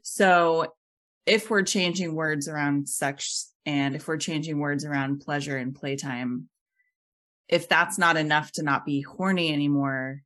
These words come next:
then to some extent, if I am having playtime with my partner, pleasure time, I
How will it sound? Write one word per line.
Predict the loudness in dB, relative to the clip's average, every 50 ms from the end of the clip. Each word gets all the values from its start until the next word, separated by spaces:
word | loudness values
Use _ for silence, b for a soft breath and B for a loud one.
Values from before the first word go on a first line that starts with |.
| _ _ _ _ _ _ _ _ _ _ _ _ _ _ _ _ _ _ _ _ _ -10
then | -4 -2 -2 0 -2
to | -2 -4 -4
some | 0 2 4 4 4
extent, | 4 2 0 -4 -4 -4 -2 -2 -2 -2 -4 -6 _ _ _ _ _ _ _ _ _ _ _ _ _ _ _ _ _ _ -4
if | -2 -2 -2 0
I | 2 2 2 2
am | 2 0 -2 -2
having | -2 -4 -4 -4 -4 -4 -6 -6
playtime | -6 -4 -6 -4 -4 -2 -2 -2
with | -2 -2 -2 -4
my | -8 -8
partner, | -8 -8 -8 -6 -6 -6 -8
pleasure | -8 -10 -10 -8 -8 -10
time, | -8 -6 -6 -4 -4 -4 -4
I | -4 -4